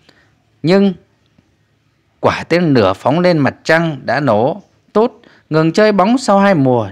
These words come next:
đá tại giải N F L bởi vì đó không phải là mơ ước của cậu. Đó là mơ ước, là đam mê của cậu.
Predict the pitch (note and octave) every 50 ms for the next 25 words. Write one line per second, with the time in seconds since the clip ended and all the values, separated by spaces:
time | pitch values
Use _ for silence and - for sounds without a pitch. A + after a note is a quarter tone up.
0 | - - G#2 G#2 A#2+ D#3 A3+ A#3 - _ _ _ _ - - G#2 G#2+ G2+ G#2+ G2+
1 | A2+ C3+ - - D#3 E3 D#3 D3+ F3+ F#3 - - E3+ E3 E3 D#3+ D#3+ - _ _
2 | _ _ _ _ - A#2 C3 D3+ D3 D3+ D3+ C#3+ B2 F#2 D#2+ - _ _ _ _
3 | _ - A#2 A#2+ D3+ G3+ D4 C4+ - _ _ - D3+ D#3+ D3+ - A2+ G2 G2 G#2+
4 | A2 A2+ A2+ A#2 A2+ G2+ F2+ - - A2 A#2+ C#3 D3+ D3+ E3+ F#3+ - - G#2+ G2
5 | - B2+ A2 - - - _ _ _ _ _ _ _ _ - _ _ _ - C#3+
6 | D3+ E3 F3+ - D4+ - - _ _ _ _ _ _ _ - C#3+ D3 D3 D3 D3+
7 | D3+ D3 D3 D3 - E3 F3+ G3 F3+ F3+ G3+ A3+ A#3+ - - _ _ _ _ _
8 | _ _ _ _ _ _ _ _ A#2+ B2 B2 A#2 G2+ G2+ A#2+ D3 D#3+ E3 E3 F3+
9 | F3 - - A2 G#2 G2+ C3+ B2 A2 -